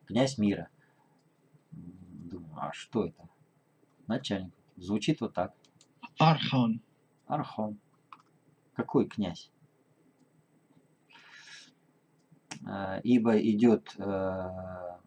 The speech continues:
Speaker 1: начальник или ру-, как, руководитель, Господь, там, мира сего, и во мне не имеет ничего». Но, видимо, это имеется в виду, ну, князь мира, или, э, это имеется в виду дьявол, да?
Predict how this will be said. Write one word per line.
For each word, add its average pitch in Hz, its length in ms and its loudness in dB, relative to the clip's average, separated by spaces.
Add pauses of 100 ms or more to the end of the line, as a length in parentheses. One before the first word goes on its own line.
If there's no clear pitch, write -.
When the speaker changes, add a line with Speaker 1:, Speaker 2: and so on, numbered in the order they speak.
(140)
Speaker 1:
начальник 101 840 0
или 90 220 -6
ру-, 104 260 -4 (720)
как, - 320 -14
руководитель, 95 680 -2
Господь, 107 680 -2
там, 85 200 -4
мира 98 380 -2
сего, 139 460 0 (640)
и 113 100 4
во 104 160 6
мне 120 260 6
не 110 220 4
имеет 110 400 2
ничего». 95 520 -8 (3250)
Но, 127 120 6
видимо, 135 380 8 (280)
это 127 280 2
имеется 123 400 4
в 107 40 2
виду, 113 320 6
ну, 127 140 4
князь 135 380 2
мира, 127 360 6
или, 107 220 4 (120)
э, 113 40 -6 (340)
это 104 200 -4
имеется 104 380 2
в 95 40 -2
виду 98 100 0
дьявол, 135 400 6
да? 120 220 -2